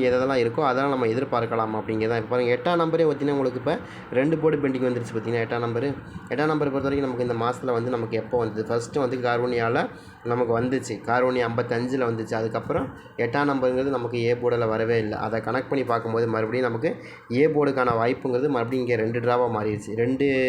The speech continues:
போர்டாக மாறிடுச்சு. பாருங்க, இப்போ வந்து ஒன், இப்போ வந்து, அஹ், பெண்டிங் நம்பரை பொறுத்த வரைக்கும் வந்து பார்த்தீங்கன்னா ஒண்ணாம் நம்பர் ஏ போர்டில் நாலு, பி போர்டில் நாலு, சி போர்டில் வந்து பார்த்தீங்கன்னா உங்களுக்கு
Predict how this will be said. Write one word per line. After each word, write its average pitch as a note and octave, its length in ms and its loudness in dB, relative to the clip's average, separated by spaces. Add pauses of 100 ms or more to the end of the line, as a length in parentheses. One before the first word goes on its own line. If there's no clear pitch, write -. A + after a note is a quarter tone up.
(580)
போர்டாக C3+ 320 4
மாறிடுச்சு. A2 420 -2 (120)
பாருங்க, B2+ 260 0
இப்போ A2+ 120 0
வந்து C3 180 0
ஒன், B2 200 0
இப்போ B2 140 -2
வந்து, B2+ 200 2 (600)
அஹ், A#2 200 -2
பெண்டிங் D3 340 2
நம்பரை C#3 260 0
பொறுத்த A#2+ 240 0
வரைக்கும் B2 220 -2
வந்து A#2 120 -2
பார்த்தீங்கன்னா A#2+ 280 0
ஒண்ணாம் C3 260 0
நம்பர் A#2+ 220 0
ஏ A2+ 100 2
போர்டில் A2 300 -2
நாலு, A#2+ 320 2
பி B2 140 -4
போர்டில் A2 280 -2
நாலு, A#2 260 0
சி B2+ 180 -8
போர்டில் A2+ 280 -2
வந்து A2 180 -2
பார்த்தீங்கன்னா A#2+ 280 -2
உங்களுக்கு A#2 280 -2